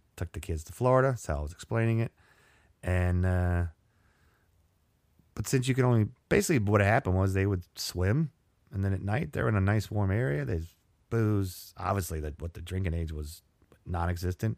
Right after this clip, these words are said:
<laughs> Do they have a drinking age back then? Um, wait, wasn't that pro-, mm-hmm. I don't know. Prohibition?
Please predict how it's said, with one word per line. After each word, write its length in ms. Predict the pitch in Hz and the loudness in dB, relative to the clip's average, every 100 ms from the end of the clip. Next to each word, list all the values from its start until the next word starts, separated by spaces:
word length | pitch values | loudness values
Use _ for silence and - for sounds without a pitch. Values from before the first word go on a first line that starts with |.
| - | -8
<laughs> 100 | - | -6
Do 720 | - - - - - _ - | -6 -6 -20 -20 -20 _ -2
they 80 | 113 | 2
have 260 | 95 101 123 | 4 2 2
a 60 | |
drinking 320 | 123 131 131 131 | -2 -4 -2 -2
age 180 | 135 | -4
back 200 | 131 131 | -6 -8
then? 160 | 147 127 - _ _ _ - - - - - _ _ | -8 -12 -14 _ _ _ -20 -20 -20 -20 -20 _ _
Um, 520 | 92 82 78 76 76 78 _ _ _ _ _ _ _ _ _ - | -4 -2 -2 -4 -6 -10 _ _ _ _ _ _ _ _ _ -4
wait, 100 | - | -2
wasn't 220 | 233 269 | 0 -2
that 140 | 269 | -4
pro-, 260 | - 240 202 - _ _ | -4 -6 -8 -12 _ _
mm-hmm. 920 | 104 117 139 143 147 147 147 175 175 170 - _ _ _ _ _ _ _ - | -6 -2 -2 -2 -2 -2 -2 -2 -2 -4 -8 _ _ _ _ _ _ _ -6
I 240 | 85 98 | -4 -2
don't 160 | 139 151 | -2 -2
know. 140 | 101 - _ _ _ _ _ _ _ _ _ _ _ _ _ _ | -4 -10 _ _ _ _ _ _ _ _ _ _ _ _ _ _
Prohibition? 440 | - 110 117 - | -4 -2 -2 -6